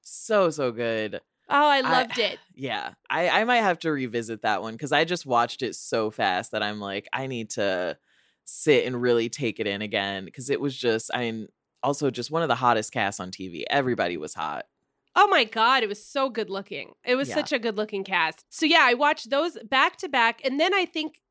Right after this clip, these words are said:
Speaker 2: at that point, I think the new episode of The Bear came out too.
Speaker 1: Ooh.
Speaker 2: So I remember I watched, I'm pretty sure those were the three things I watched pretty back to back to back. And I, all three of them
Speaker 1: Those
Speaker 2: were
Speaker 1: are
Speaker 2: just
Speaker 1: hits.
Speaker 2: so good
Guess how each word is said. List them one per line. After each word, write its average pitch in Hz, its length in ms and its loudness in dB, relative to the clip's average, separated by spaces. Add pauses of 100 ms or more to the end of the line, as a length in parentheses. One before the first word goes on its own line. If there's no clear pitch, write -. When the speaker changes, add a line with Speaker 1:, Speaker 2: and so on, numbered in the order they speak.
(380)
Speaker 2:
at 226 220 -16
that 392 280 2
point, 302 380 0
I 240 100 0
think 277 360 -4
the 285 80 -2
new 233 180 0
episode 262 380 0
of 226 100 0
The 208 80 -6
Bear 214 460 0
came 339 300 0
out 381 360 2
too. 339 580 2
Speaker 1:
Ooh. - 60 -16 (560)
Speaker 2:
So 254 720 4 (560)
I 277 120 6
remember 330 760 2 (220)
I 269 100 4
watched, 311 420 0 (300)
I'm 262 140 -6
pretty 370 280 0
sure 339 200 0
those 247 200 2
were 233 120 4
the 214 100 -2
three 220 220 -4
things 226 300 -4
I 208 100 2
watched 190 400 2
pretty 311 180 2
back 214 340 4
to 220 100 -8
back 185 280 -2
to - 80 -18
back. 175 360 -6
And 247 180 0
I, 240 220 4 (100)
all 262 180 4
three 277 240 -6
of 240 60 -6
them 247 140 -4
Speaker 1:
Those 214 160 0
Speaker 2:
were 247 60 2
Speaker 1:
are - 20 2
Speaker 2:
just 139 80 -2
Speaker 1:
hits. 160 200 2
Speaker 2:
so 247 480 2 (760)
good 285 560 2